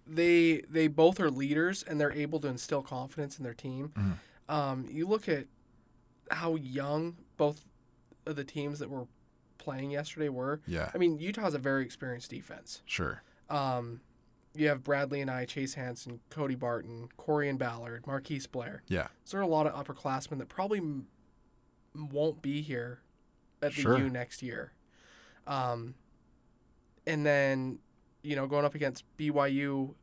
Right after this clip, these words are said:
Speaker 1: uh, which is starting, uh, you know, a true freshman quarterback.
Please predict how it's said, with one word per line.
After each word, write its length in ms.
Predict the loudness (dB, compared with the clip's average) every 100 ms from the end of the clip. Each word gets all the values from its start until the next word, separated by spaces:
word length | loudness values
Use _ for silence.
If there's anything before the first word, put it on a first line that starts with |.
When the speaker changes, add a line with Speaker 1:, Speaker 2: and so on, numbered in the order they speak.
| -10
Speaker 1:
uh, 360 | -6 -6 -6
which 300 | -6 -6 -6
is 100 | -6
starting, 640 | -2 0 2 2 -2 -4 -10 _ _ -20 -20 -20 _ -12
uh, 240 | -6 -4 -2
you 100 | -4
know, 100 | -4
a 40 |
true 200 | -6 -6
freshman 360 | -4 -6 -6 -8
quarterback. 680 | -4 -2 -2 -6 -8 -16